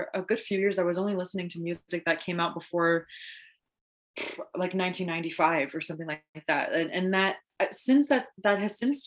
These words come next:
changed because my, the, you know, I've, like, met a lot of incredible musicians that are making music now and have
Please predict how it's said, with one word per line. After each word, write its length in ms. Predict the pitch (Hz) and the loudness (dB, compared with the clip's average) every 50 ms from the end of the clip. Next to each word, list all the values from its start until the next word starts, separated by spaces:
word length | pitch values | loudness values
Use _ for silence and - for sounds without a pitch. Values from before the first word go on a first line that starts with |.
| - - | -4 -4
changed 380 | 170 165 180 190 208 208 - - | -4 -2 -4 -2 -4 -4 -4 -4
because 420 | 190 185 - - 185 180 175 - | -4 -4 -2 0 0 0 0 -2
my, 480 | 185 175 175 175 175 175 170 170 175 170 - - - - - _ _ _ _ _ _ - | -4 -4 -2 -2 0 0 0 -2 -4 -6 -10 -16 -16 -16 -20 _ _ _ _ _ _ -4
the, 220 | 175 190 - - - _ - | -2 -2 -2 -4 -8 _ -6
you 120 | - 196 185 | -2 0 0
know, 100 | 180 - | 2 2
I've, 200 | 185 180 175 - | 0 0 2 0
like, 200 | 180 170 170 - _ _ _ - | 0 0 -2 -4 _ _ _ -4
met 340 | 185 185 185 190 185 - - | -2 0 2 2 2 2 2
a 80 | - 175 | 0 0
lot 240 | 170 175 170 170 170 | 2 2 2 2 2
of 80 | 160 | 0
incredible 460 | 170 170 170 - - 170 165 160 165 165 | -4 -4 -6 -6 -4 -4 -2 -2 -2 -2
musicians 540 | 165 165 160 160 165 160 - 165 160 151 | -4 -4 -4 -4 -4 -4 -4 -8 -8 -6
that 120 | - 160 160 | -4 -4 -4
are 120 | 160 165 165 | -4 -6 -6
making 200 | 160 - 175 170 | -6 -6 -4 -4
music 280 | 165 165 156 160 156 151 | -4 -2 -2 -4 -4 -4
now 420 | 160 160 170 175 170 160 156 160 | -2 -2 0 2 2 0 0 -2
and 140 | - - 180 | -4 -4 -4
have 140 | 175 175 | -6 -6